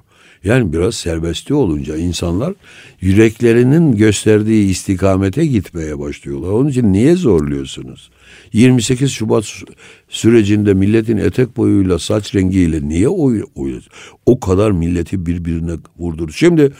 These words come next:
bölücülük yap. En büyük bölücülük o değil miydi? Açıklar ve kapalılar. Çağdaşlar, çağ dışılar. Mürteciler, irticacılar, ilericiler.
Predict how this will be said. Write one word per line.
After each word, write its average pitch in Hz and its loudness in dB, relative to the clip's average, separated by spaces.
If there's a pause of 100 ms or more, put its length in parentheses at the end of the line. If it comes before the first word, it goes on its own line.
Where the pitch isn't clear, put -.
(260)
bölücülük 165 2
yap. 143 -4
En 123 4
büyük 123 2
bölücülük 123 0
o 123 2
değil 202 0
miydi? 78 -4 (480)
Açıklar 120 0
ve 120 -2
kapalılar. 101 -8 (800)
Çağdaşlar, 113 0
çağ 127 -2
dışılar. - -16 (240)
Mürteciler, 87 -2
irticacılar, 87 -6
ilericiler. 69 -6